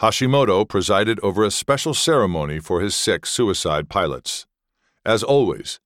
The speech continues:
he marveled at their bravery. The next morning, I fifty-eight slipped down to the Bungo Channel, where they conducted deep-sea diving trials during which the Kaiten's periscopes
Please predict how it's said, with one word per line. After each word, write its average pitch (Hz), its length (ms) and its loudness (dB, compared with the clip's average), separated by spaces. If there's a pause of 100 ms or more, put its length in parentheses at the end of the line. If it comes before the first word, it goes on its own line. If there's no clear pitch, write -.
(200)
he 101 140 -2
marveled 90 680 0
at 78 140 -6
their 85 140 -2
bravery. 69 540 -6 (1200)
The 127 120 2
next 175 260 0
morning, 95 420 2 (220)
I 117 260 4
fifty-eight 127 640 0
slipped 120 400 0
down 110 320 2
to 107 100 -8
the 98 120 0
Bungo 113 500 2
Channel, 85 560 -4 (240)
where 90 140 0
they 92 120 0
conducted 101 560 -2
deep-sea 120 500 -2
diving 98 440 0
trials 76 540 -4
during 101 360 0
which 98 280 -4
the 95 100 -4
Kaiten's 101 640 -4
periscopes 90 800 -2